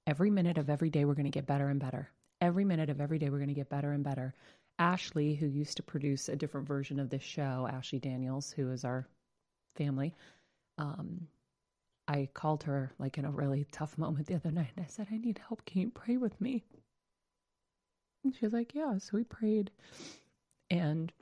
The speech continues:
she gave me this really awesome meditation from Wayne Dyer. It's, um, super powerful meditation, "I am that I am."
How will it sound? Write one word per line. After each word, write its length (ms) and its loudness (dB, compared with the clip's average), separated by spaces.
she 140 -2
gave 160 2
me 100 2
this 260 -4
really 340 0
awesome 360 0
meditation 600 -2
from 220 -2
Wayne 220 2
Dyer. 540 -2
It's, 300 -2
um, 400 0
super 340 -4
powerful 380 -2
meditation, 800 -2
"I 140 2
am 300 2
that 240 0
I 100 -2
am." 360 -4